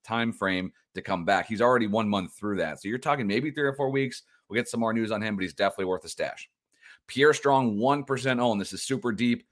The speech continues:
uh, with Damian Harris not ruled out yet. I don't know if the injury is as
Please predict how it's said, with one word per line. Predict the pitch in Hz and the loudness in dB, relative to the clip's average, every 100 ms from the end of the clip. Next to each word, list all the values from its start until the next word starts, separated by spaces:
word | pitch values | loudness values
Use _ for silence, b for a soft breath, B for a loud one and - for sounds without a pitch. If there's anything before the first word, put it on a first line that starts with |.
| _ _ _ | _ _ _
uh, | 92 92 87 82 | -2 2 2 0
with | 95 107 98 - _ _ _ | 2 2 2 -8 _ _ _
Damian | 120 131 | -2 0
Harris | 127 131 123 | 2 0 2
not | 139 151 | 0 4
ruled | 165 113 - | 2 2 2
out | 131 143 107 | 4 4 4
yet. | 101 98 | 2 4
I | |
don't | 101 127 | 2 2
know | 123 | 0
if | 117 | 0
the | 98 | -4
injury | 110 113 | -2 -2
is | 101 | -2
as | 92 | -6